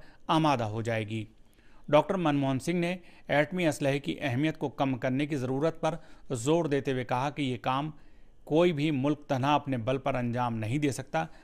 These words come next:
بلکہ اس کام کے لیے عالمی اتفاق رائے کی ضرورت، ضرورت ہے تاکہ دنیا کو ایٹمی ہتھیاروں کے خطرے سے محفوظ رکھا جا سکے۔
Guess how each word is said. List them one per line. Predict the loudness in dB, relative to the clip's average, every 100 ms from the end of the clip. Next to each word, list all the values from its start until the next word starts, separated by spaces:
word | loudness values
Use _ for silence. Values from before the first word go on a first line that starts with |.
| -2
بلکہ | 2 2 0
اس | -2
کام | 0 0 2
کے | 0
لیے | 0 0
عالمی | 0 0 0 -2
اتفاق | -4 -8 -4 -2 0
رائے | 0 0 0
کی | -4 -6 -8 -14 -8
ضرورت، | -2 2 2 0 -2 -8
ضرورت | -2 0 2 2 2
ہے | -4 -6 -14 -4
تاکہ | 2 2 2
دنیا | 0 0 0
کو | 0 0
ایٹمی | 0 -2 -2 -4
ہتھیاروں | -4 -2 0 0
کے | -4
خطرے | -6 -4 -2 -2
سے | -4 -6 -8 -14 -4
محفوظ | -2 -2 0 -2 -2 -8 -6 -6
رکھا | -4 -2
جا | -2 -4
سکے۔ | -6 -4